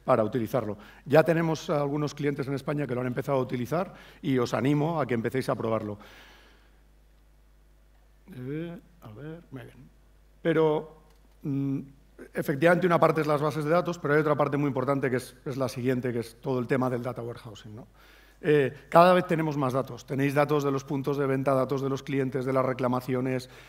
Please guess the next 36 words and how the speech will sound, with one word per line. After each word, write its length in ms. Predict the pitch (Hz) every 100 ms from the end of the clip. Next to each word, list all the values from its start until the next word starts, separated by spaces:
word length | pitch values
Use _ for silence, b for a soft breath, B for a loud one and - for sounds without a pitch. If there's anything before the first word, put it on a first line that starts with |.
| B
de 260 | - 143 135
las 220 | 135 151
máquinas. 720 | 143 123 143 135 135 135 - B B
Eh, 240 | - 143 127
cada 220 | 160 156
vez 120 | 170
estamos, 480 | 160 - 156 160 -
hemos 180 | 156 165
pasado 420 | - 151 160 151
de 120 | 135 135
que 160 | 143
no 80 | 143
hubiera 380 | 175 170 170 160
datos 380 | 160 165 170 -
a 100 | 139
que 120 | 127
haya 260 | 143 143 143
muchísimos 680 | 147 135 120 160 - 113 110
datos. 340 | 104 - - - B B B
Y 80 | 131
uno 160 | 139 147
de 40 |
los 120 | 147
problemas 340 | 147 156 151 135
cuando 220 | 120 131
hay 60 |
muchísimos 440 | 135 135 139 143 139
datos 240 | 143 151
es 100 | 131
tener 200 | 127 123
las 160 | 123 117
herramientas 440 | 120 123 123 127
correctas 420 | - 120 113 127
para 180 | - 117
explotarlos. 600 | 110 107 104 120 139 - B B B B B
BigQuery 640 | 135 160 165 185 175 156